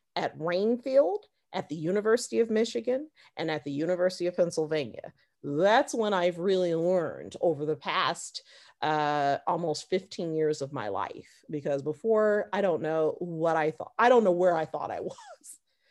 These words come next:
but it wasn't this. <laughs>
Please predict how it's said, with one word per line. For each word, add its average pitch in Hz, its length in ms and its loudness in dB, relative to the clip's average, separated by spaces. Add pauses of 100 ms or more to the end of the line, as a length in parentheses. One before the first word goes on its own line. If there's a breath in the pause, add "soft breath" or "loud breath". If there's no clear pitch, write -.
(280 loud breath)
but 110 360 -2 (400)
it 151 100 -6
wasn't 156 380 4
this. - 460 -2 (180)
<laughs> - 140 -6